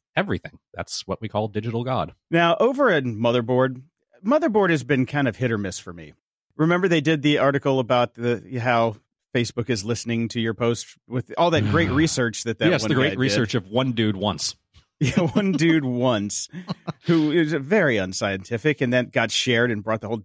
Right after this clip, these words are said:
Speaker 2: damn thing back to the forefront. Well,
Speaker 1: Mm-hmm.
Speaker 2: this, this, uh, author over on Motherboard, Jason Kobler, or maybe Keebler, 'cause maybe
Speaker 1: Like
Speaker 2: he's
Speaker 1: the
Speaker 2: a
Speaker 1: elves?
Speaker 2: Keebler elf.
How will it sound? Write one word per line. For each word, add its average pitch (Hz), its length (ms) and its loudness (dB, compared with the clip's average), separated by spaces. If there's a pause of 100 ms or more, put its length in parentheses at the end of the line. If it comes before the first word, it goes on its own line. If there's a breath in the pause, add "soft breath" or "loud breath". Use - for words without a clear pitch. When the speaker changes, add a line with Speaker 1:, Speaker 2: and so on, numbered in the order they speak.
(100)
Speaker 2:
damn 123 300 2
thing 123 320 2
back 107 240 0
to 113 60 -14
the 101 100 -10
forefront. 95 500 -10
Well, 123 200 0
Speaker 1:
Mm-hmm. 131 380 -16 (120)
Speaker 2:
this, 175 140 0
this, 240 400 0
uh, 208 300 4 (200)
author 170 380 4
over 147 180 2
on 135 80 4
Motherboard, 127 440 2
Jason 180 340 2
Kobler, 107 460 -2 (300)
or 101 140 -6
maybe 107 240 -4
Keebler, 160 480 0 (460)
'cause 101 240 -10
maybe 98 120 -8
Speaker 1:
Like 107 100 0
Speaker 2:
he's 104 80 -6
Speaker 1:
the 92 80 2
Speaker 2:
a - 20 2
Speaker 1:
elves? 127 260 2
Speaker 2:
Keebler 110 100 2
elf. 110 320 -4